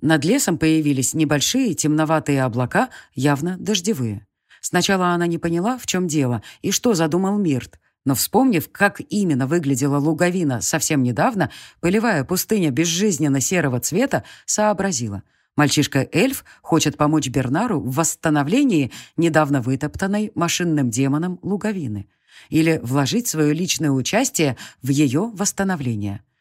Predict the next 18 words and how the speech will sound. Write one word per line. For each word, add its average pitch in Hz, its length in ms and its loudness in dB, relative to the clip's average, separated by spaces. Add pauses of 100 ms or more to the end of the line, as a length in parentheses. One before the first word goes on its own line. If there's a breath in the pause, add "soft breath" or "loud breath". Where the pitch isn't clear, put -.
(200)
Ведь 156 160 0
старый 160 420 4
эльф 277 320 0 (200 loud breath)
сумел 233 420 2
вызвать 143 400 0
растение 151 720 0
к 120 100 -6
жизни 139 480 0 (300 loud breath)
на 156 140 2
негодной 165 540 2
к 113 60 -6
жизни 143 340 0
земле, 175 440 -4 (260 soft breath)
еще 165 220 2
несколько 165 420 0
минут 139 360 0
назад 135 480 -2
иссушенной 170 920 -2